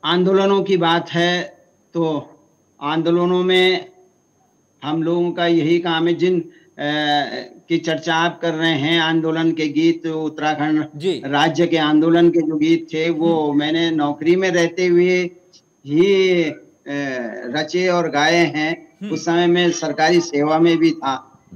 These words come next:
Speaker 1: लेकिन जो मुजफ्फरनगर में हुआ हमारे लोगों के साथ,
Speaker 2: जी।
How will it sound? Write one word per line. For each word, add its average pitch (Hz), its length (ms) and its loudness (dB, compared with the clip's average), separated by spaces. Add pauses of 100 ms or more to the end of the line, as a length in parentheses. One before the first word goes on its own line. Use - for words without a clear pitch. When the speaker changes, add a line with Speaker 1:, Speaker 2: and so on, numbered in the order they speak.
(160)
Speaker 1:
लेकिन 180 460 0
जो 180 520 2
मुजफ्फरनगर 165 800 0
में 180 240 2
हुआ 156 340 2
हमारे 160 540 2
लोगों 156 320 -2
के 165 160 -4
साथ, 151 360 -4
Speaker 2:
जी। 160 280 -6